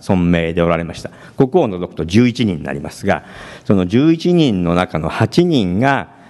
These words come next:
国王を、まあ、更迭した方がいいんじゃないか。そういう話し合いをどうもしてた、してた。で、その時に、じゃあ後任誰だという時に、後任に、え、目されていたのが、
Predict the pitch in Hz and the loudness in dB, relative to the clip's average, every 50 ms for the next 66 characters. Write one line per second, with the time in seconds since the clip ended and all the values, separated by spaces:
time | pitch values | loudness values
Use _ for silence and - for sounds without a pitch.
0 | - - - _ - - - - - - 131 131 131 123 107 95 104 113 110 135 | -20 -20 -20 _ -4 -2 -2 -2 0 2 2 4 4 4 4 2 2 2 2 2
1 | 147 110 80 - - - - - - - - 82 71 71 71 - - - - - | 2 0 -2 -4 -8 -16 -20 -20 -18 -8 -4 -2 -2 -2 -4 -8 -10 -14 -18 -20
2 | - - - - - - - - 127 127 131 - 147 139 - 131 - - - 127 | -20 -20 -20 -20 -20 -8 -2 2 4 4 4 2 0 -2 -2 -6 -6 -4 -2 0
3 | 156 160 127 87 82 101 143 151 127 104 80 65 67 - - - - - - - | 0 2 2 0 0 0 2 2 2 2 0 -2 -8 -12 -16 -16 -20 -20 -20 -20
4 | - - - - 147 151 147 143 143 135 131 123 123 120 117 - 123 110 98 98 | -20 -6 0 2 4 4 4 4 2 2 2 2 2 0 0 0 0 0 2 2
5 | 95 90 78 73 - - - - - 80 - - - - - - - - - - | 0 0 -2 -6 -6 -4 -2 -2 0 -2 -4 -6 -12 -16 -14 -12 -12 -14 -14 -18
6 | - - - - - - 107 - 143 151 165 165 - 180 165 - 156 135 127 147 | -20 -20 -20 -14 -8 -6 -2 2 2 2 2 0 -4 -6 -2 0 2 2 4 4
7 | 180 190 160 101 90 - - - - - - - - - 104 101 - - 117 113 | 4 4 2 2 0 -4 -14 -20 -20 -20 -20 -8 -2 0 0 0 0 0 0 0
8 | 110 110 110 104 110 117 113 117 127 160 160 - 139 120 117 117 151 143 143 143 | 2 2 2 2 2 0 0 0 0 -2 -2 0 0 -2 -2 0 -2 0 0 2
9 | 139 160 170 127 95 92 - - - 117 113 110 107 110 113 113 113 113 117 135 | 2 4 2 2 0 -2 -4 -2 2 2 2 2 2 2 2 2 2 2 2 2
10 | 165 185 175 127 92 - - - - - - 87 85 87 90 87 - - - 110 | 2 4 2 2 0 -2 -6 -14 -20 -10 -4 0 2 2 2 2 0 0 0 0
11 | 101 90 - 80 78 - 98 107 127 151 160 170 156 101 82 | 0 0 -4 -6 -6 -4 -2 -2 0 0 0 0 -2 -2 -4